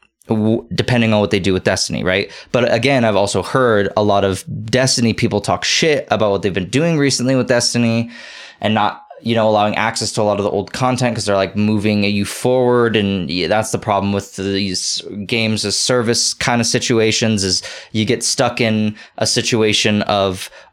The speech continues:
oh, you know, like, d-, you can't, you want to appeal to the original way and the nostalgia that people had for when this game was originally happening,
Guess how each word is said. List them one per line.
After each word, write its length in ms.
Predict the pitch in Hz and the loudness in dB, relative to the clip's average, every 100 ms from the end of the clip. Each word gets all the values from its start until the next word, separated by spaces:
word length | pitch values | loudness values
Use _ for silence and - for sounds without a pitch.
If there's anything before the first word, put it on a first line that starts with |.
| - | -2
oh, 600 | 127 123 113 110 110 - - _ _ | 0 4 4 4 0 -4 -20 _ _
you 240 | 107 113 113 | -2 0 2
know, 600 | 104 104 101 101 101 - _ _ - | 2 4 2 2 -2 -6 _ _ -6
like, 500 | 107 98 90 - - _ _ _ _ _ - | 0 0 0 -6 -16 _ _ _ _ _ -10
d-, 160 | 113 110 | -8 -4
you 260 | 139 117 - - | -2 -2 -2 -10
can't, 260 | - 156 131 | -4 -2 0
you 280 | 131 123 - - - | 0 0 -2 -14 -6
want 420 | 117 127 156 165 - | 0 2 2 0 -2
to 400 | 147 131 120 - - - | 2 2 0 -6 -14 -4
appeal 460 | 110 - 139 135 120 | -2 0 2 2 2
to 300 | - 123 113 | 0 2 2
the 200 | 104 110 | 4 2
original 540 | 104 120 110 120 113 | 4 2 2 2 4
way 220 | 107 107 | 4 4
and 100 | 107 | 4
the 40 | 104 | 2
nostalgia 520 | 92 - 110 107 98 | 0 0 2 2 0
that 100 | 90 | -2
people 260 | - 101 98 | -4 -2 -2
had 280 | 104 98 | 0 -2
for 380 | 92 104 98 95 | -2 0 2 2
when 160 | 98 101 | 2 2
this 120 | 95 | 0
game 300 | - 98 95 | 2 2 2
was 180 | 98 90 | 2 2
originally 720 | 101 95 107 98 101 98 95 | 0 2 0 0 0 2 0
happening, 600 | 90 120 113 - 92 92 | -2 -2 -2 -2 -2 -2